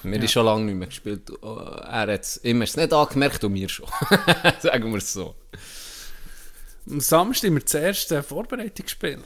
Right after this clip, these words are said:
Speaker 2: Freust du dich?
Speaker 1: Ja. Ich hab mich noch gefragt, Es ist eh, jetzt, sie ist ein bisschen besser geworden.
Speaker 2: Ja,
Speaker 1: Es ist
Speaker 2: ja.
Speaker 1: geil. Es ist
Speaker 2: Ja, es ist
Speaker 1: ist
Speaker 2: halt
Speaker 1: geil.
Speaker 2: auch ein bisschen kälter geworden aussen,
Speaker 1: Ja.
Speaker 2: das merkt man sofort.
Speaker 1: Ja.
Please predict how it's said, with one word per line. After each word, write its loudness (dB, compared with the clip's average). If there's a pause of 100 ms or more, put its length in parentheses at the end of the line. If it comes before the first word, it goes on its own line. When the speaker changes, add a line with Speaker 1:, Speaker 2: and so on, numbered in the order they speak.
(120)
Speaker 2:
Freust -2
du -12
dich? -18 (520)
Speaker 1:
Ja. 4 (720)
Ich 2
hab 6
mich 8
noch 2
gefragt, -6 (180)
Es 4
ist 2
eh, 4
jetzt, -4
sie -4
ist -4
ein -4
bisschen -10
besser -10
geworden. -8
Speaker 2:
Ja, 0
Speaker 1:
Es -8
ist -2
Speaker 2:
ja. -4
Speaker 1:
geil. -10 (240)
Es -10
ist -6
Speaker 2:
Ja, 4
es 2
ist 0
Speaker 1:
ist 2
Speaker 2:
halt -2
Speaker 1:
geil. 2
Speaker 2:
auch 0
ein -12
bisschen -2 (120)
kälter -2
geworden -2
aussen, -2
Speaker 1:
Ja. 2
Speaker 2:
das -4
merkt -6
man -8
sofort. -8
Speaker 1:
Ja. -8